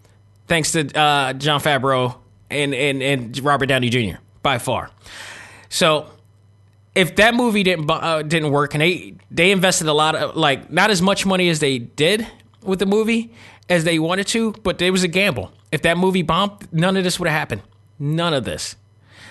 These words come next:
And there's also a case that if Blade didn't, wasn't successful, nobody would make any attempts to do what they did. Period. So, but that's all another <laughs> story right there. Uh, so Iron Man respectfully gets number six, but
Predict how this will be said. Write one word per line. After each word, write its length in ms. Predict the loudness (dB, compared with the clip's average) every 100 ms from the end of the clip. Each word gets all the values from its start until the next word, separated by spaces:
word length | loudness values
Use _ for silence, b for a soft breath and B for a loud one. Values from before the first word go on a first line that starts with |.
| B B
And 300 | 0 0 -2 -10
there's 360 | -20 -4 -2 0
also 260 | 0 0
a 40 | -2
case 240 | -2 -2
that 140 | -2 -4
if 180 | -6 -12 -20 -6
Blade 260 | -2 -2
didn't, 200 | -2 -6
wasn't 240 | -4 -2 -2
successful, 420 | -4 -4 -4 -4
nobody 340 | -2 -2 -2
would 140 | -2 0
make 140 | 0
any 160 | 0 -2
attempts 300 | -4 -6 -6
to 60 |
do 160 | -2 -2
what 120 | 0
they 120 | -2
did. 260 | 0 -2 -4 -10 -20 -20 -20 _ -20 -6
Period. 320 | -2 -2 -4 -12
So, 260 | -4 -2 -2 B B
but 100 | -2
that's 160 | 0 2
all 160 | 2 2
another 200 | 0 -2
<laughs> 0 |
story 440 | -2 0 4 4
right 460 | 4 4 2 0 0
there. 420 | 2 2 -4 -8 -8 -6 -4 -4 2
Uh, 260 | 2 2
so 340 | 0 0 0 -4 -14 0
Iron 240 | 2 4
Man 300 | 4 2 0
respectfully 600 | -2 0 0 0 0 0
gets 240 | 0 0 0
number 200 | 0 0
six, 400 | -2 -2 -2 -2
but 320 | -2 -2